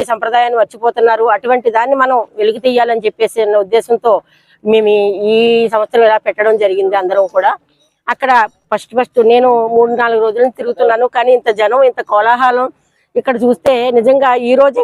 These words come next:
పండగ అన్నట్టుగా ఉంది. అంత బాగా మొబిలైజ్ చేసిన బలరామకృష్ణ గారికి first of all మేము ధన్యవాదాలు తెలుపుకుంటున్నాం. ఎందుకంటే మా, ఆ, జనసేన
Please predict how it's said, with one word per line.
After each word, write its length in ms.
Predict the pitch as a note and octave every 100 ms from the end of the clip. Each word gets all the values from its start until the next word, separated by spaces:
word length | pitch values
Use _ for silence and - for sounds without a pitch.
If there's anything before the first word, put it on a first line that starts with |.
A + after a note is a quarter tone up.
| -
పండగ 240 | B3 B3 B3
అన్నట్టుగా 340 | A#3+ A3 A#3 A#3
ఉంది. 200 | A3+ B3+ C5+ - - - A#3+
అంత 300 | A#3 C4 A#3 F#3+
బాగా 200 | G#3 A#3+ B3+
మొబిలైజ్ 340 | A#3+ B3 A3+ A#3+
చేసిన 220 | B3 A#3+ G3
బలరామకృష్ణ 560 | G3+ G#3+ A#3+ A#3+ - B3 A#3
గారికి 260 | A3+ B3 G#3+
first 180 | G#3 - C#3
of 60 | A3+
all 100 | G3+ D#3 G3+
మేము 180 | G#3 F3+ D#3 G3
ధన్యవాదాలు 400 | G#3 A3 A3 G#3
తెలుపుకుంటున్నాం. 520 | A3 - G#3 - B3+ A#3+
ఎందుకంటే 380 | A3 A3+ A#3 B3 - _ _ _ -
మా, 180 | A#3 C4+ C4 - _ _ _ _
ఆ, 80 | A3 A3+ A3 A3 G#3
జనసేన 360 | A#3 B3+ D4+